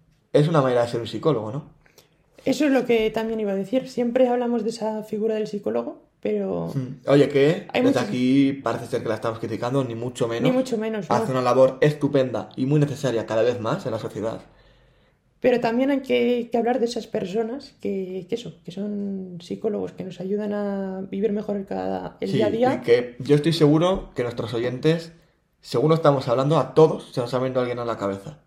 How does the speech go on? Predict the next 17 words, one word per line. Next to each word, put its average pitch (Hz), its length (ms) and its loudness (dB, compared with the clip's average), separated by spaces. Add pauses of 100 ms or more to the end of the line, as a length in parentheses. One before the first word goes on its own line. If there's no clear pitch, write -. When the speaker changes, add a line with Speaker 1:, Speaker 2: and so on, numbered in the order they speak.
Speaker 2:
Seguro 175 300 0
que 131 60 2
Speaker 1:
Mínimo. - 200 -4
Speaker 2:
sí. 196 220 -8 (260)
Speaker 1:
Estoy 113 200 -8
seguro. 107 380 -8 (1080)
Speaker 2:
Y, 226 960 -4
y 240 100 0
bueno, 240 340 2 (220)
mm, 214 880 -4 (500)
yo 220 200 2
creo 294 160 2
que 233 400 -2 (1200)
a 220 80 -2
todos 262 240 6
nos 208 180 -2
toca - 320 -14